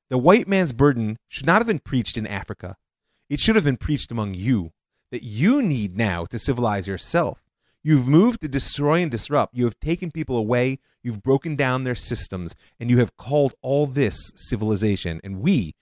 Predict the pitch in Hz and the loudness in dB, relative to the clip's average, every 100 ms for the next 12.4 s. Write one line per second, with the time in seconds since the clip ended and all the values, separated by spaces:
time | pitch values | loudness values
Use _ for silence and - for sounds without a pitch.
0 | _ _ - 151 - - 190 196 208 190 | _ _ 0 0 0 -2 0 0 0 -2
1 | - 101 85 - - _ _ 120 127 127 | -4 -6 -8 -8 -14 _ _ -4 0 0
2 | - 175 156 127 107 101 185 101 78 - | 0 0 0 -4 -8 0 2 2 -2 -10
3 | _ _ _ - 107 170 208 127 110 110 | _ _ _ -14 2 8 10 8 4 0
4 | - - 147 139 123 135 123 110 87 78 | -6 -2 0 0 -2 -14 -8 -4 -4 -6
5 | - _ _ _ 98 123 202 127 95 - | -14 _ _ _ -6 4 8 8 6 -2
6 | 92 87 82 78 - - _ _ _ _ | -6 -6 -8 -12 -16 -20 _ _ _ _
7 | - - 190 160 113 98 87 - 78 - | -16 -6 -2 0 0 0 -4 -10 -12 -12
8 | - 131 82 - _ _ _ _ _ _ | -6 -4 -4 -8 _ _ _ _ _ _
9 | _ _ _ _ _ _ _ _ - 160 | _ _ _ _ _ _ _ _ -2 0
10 | 170 - 98 90 _ _ _ _ _ 120 | 0 -2 -6 -6 _ _ _ _ _ -4
11 | 117 139 151 147 139 127 123 123 - 101 | 0 0 0 -2 -4 -6 -8 -8 -10 -6
12 | 98 87 - - | -4 -2 -4 -12